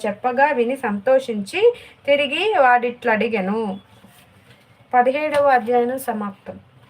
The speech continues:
సర్వజన సుఖినో భవంతు. ఓం నమః శివాయ.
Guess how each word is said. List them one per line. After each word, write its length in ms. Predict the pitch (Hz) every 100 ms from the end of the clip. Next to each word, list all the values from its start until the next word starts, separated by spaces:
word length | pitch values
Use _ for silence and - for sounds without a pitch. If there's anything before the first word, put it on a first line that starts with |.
| _ _ _ _ - -
సర్వజన 560 | 208 202 240 240 220 240
సుఖినో 360 | - 196 196
భవంతు. 480 | 196 175 170 165 - - - _ _ -
ఓం 160 | 220 226
నమః 180 | 190
శివాయ. 520 | 185 - - 180 170